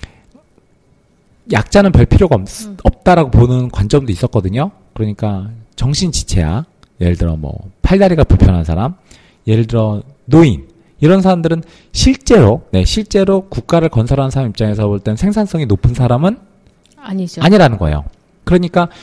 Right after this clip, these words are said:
Speaker 1: 이런 사람들끼리 결혼하거나 이런 사람들의 유전인자가 밑으로 내려오면, 열성의 유전자가 내려오면 그 다음 국가가 약해진다.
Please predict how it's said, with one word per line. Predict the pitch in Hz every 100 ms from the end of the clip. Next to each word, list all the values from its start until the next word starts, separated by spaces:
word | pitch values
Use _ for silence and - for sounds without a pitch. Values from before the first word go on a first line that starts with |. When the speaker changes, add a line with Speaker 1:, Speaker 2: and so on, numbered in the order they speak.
| - -
Speaker 1:
이런 | 151 185
사람들끼리 | 180 175 160 151 - 143
결혼하거나 | - 123 139 127 131
이런 | 117 143 151
사람들의 | 139 131 117 117 107
유전인자가 | 98 135 120 110 110 123 175 175 -
밑으로 | 117 - 147
내려오면, | 110 101 123 143 90 - _
열성의 | 110 156 - 208 190
유전자가 | 117 127 127 123
내려오면 | 107 101 123
그 | -
다음 | 131 - 107 117
국가가 | - - - -
약해진다. | 151 - - 160 120 71